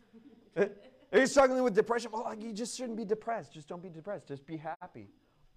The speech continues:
Oh! <laughs> I never thought about it like that. See, it's not God's, it's not God behaving that way. What He is saying is,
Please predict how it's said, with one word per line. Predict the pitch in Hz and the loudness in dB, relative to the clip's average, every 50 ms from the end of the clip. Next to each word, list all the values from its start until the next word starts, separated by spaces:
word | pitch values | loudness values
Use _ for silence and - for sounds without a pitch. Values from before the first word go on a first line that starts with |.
| _ - _ _ _ | _ -20 _ _ _
Oh! | 302 320 349 359 - - - 381 349 320 269 240 220 208 202 196 190 - 151 196 175 165 - 208 170 - - - - - - - - | 6 10 12 12 12 12 12 12 12 12 12 12 12 12 12 10 10 8 4 0 -2 -2 -4 -4 -6 -6 -8 -14 -20 -20 -20 -20 -20
<laughs> | - - - - - - _ _ | -20 -20 -20 -20 -20 -20 _ _
I | - 320 | 2 6
never | 349 349 339 330 | 6 8 8 6
thought | - - 320 302 320 320 | 6 6 6 8 8 8
about | 320 294 285 262 247 220 | 10 10 10 10 10 8
it | 208 196 | 8 6
like | 180 175 165 - | 6 4 4 4
that. | 180 160 147 - - - - | 2 2 2 0 -2 -10 -14
See, | - - 277 | -2 0 2
it's | 262 - - | 2 4 4
not | 285 311 - 320 285 | 4 4 4 2 4
God's, | 220 247 247 233 208 156 - - - _ | 6 8 8 8 6 4 0 -12 -4 _
it's | - 202 196 208 | 2 2 2 2
not | 269 269 226 | 0 0 2
God | 233 233 214 185 151 | 4 4 4 4 2
behaving | 180 170 175 196 208 226 208 220 185 160 | -2 -2 0 -2 -2 -2 -2 -4 -4 -2
that | 147 143 143 131 | -4 -4 -6 -8
way. | 127 117 104 101 110 - _ _ _ _ _ _ _ _ _ _ | -10 -10 -10 -12 -14 -18 _ _ _ _ _ _ _ _ _ _
What | 165 190 214 | 2 4 4
He | 220 233 220 | 4 4 2
is | 214 - - | 0 0 0
saying | - 247 262 247 220 | -2 -2 0 0 0
is, | 196 175 156 - | 0 0 0 -2